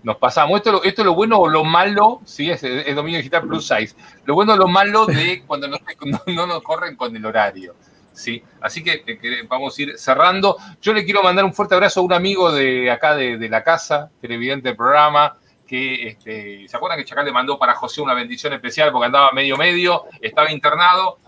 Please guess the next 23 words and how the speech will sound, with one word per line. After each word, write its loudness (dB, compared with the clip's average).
Mejoró 4
con 2
la 4
bendición, -2
de -4
hecho -6
se -12
fue 2
a -2
su -12
casa, 0
pero, -2
este, -8
finalmente -6
lo -2
volvieron -2
a -2
internar, 0
está 0
con, 0
con -2
covid, -2
neumonía, 0